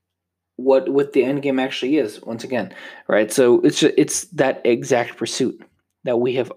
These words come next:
all forgotten about. And I think this is due to one big, massive reason, because we, i-, in our world, right?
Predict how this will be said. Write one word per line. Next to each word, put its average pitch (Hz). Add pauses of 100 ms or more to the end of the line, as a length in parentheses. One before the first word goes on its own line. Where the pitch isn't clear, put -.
all 110
forgotten 95
about. 87 (1080)
And 113 (500)
I 143
think 180 (140)
this 147
is 139
due 135
to 139
one 131
big, 127
massive 110
reason, 117 (460)
because 120 (180)
we, 135 (400)
i-, 123
in 127
our 135
world, 107 (180)
right? 123